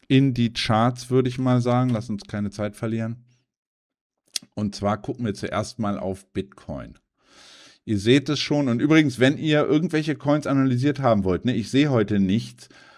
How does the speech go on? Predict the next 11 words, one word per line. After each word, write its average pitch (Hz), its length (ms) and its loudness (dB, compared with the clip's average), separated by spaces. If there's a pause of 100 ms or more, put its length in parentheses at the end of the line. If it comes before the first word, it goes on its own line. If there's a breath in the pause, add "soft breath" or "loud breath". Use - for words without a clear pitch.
(160 soft breath)
ähm, 113 540 0
dann 110 720 4 (680)
her 135 200 6
damit. 120 480 2 (280)
Ihr 110 160 -2
seid 110 200 0
jetzt 104 160 -6
quasi 107 260 2
die 101 140 2
Ersten, 113 320 -2
also 85 180 -6